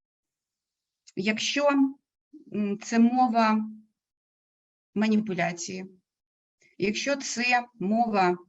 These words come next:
агресії, якщо сама мова стає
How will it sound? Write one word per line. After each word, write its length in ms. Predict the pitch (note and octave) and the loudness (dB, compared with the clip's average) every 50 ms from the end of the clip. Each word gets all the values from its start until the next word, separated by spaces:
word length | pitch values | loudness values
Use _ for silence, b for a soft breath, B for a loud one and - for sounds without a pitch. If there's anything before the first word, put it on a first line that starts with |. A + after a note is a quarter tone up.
| _ _ _ _ _ _ | _ _ _ _ _ _
агресії, 720 | - G3 G#3 G3 G3+ F#3+ F3+ F3+ F3+ - - G3+ G3+ G#3 A3+ A#3 A3+ - - _ _ _ _ _ _ _ _ _ _ _ _ _ _ _ _ _ _ _ _ _ _ _ _ _ _ _ - - | -2 -2 0 0 0 0 0 -2 -2 -6 -6 -6 -6 -6 -6 -8 -12 -16 -20 _ _ _ _ _ _ _ _ _ _ _ _ _ _ _ _ _ _ _ _ _ _ _ _ _ _ _ -8 -2
якщо 600 | F#3+ A3 A#3 A3+ - - C#4 C#4 C#4 C4 C4 - | -2 0 0 0 -2 -2 0 2 2 2 2 0
сама 380 | - - - B3 B3+ C4 C4+ C4+ | -4 -4 -2 0 2 4 4 4
мова 360 | B3 A3+ A#3 A#3+ A#3 A3 A3 | 4 2 2 0 0 -2 -2
стає 600 | G#3+ A3 - - A3 G#3+ G#3 G3+ G3+ G3+ G3+ G#3 | -4 -4 -6 -4 -2 -2 -2 -2 -2 -4 -4 -6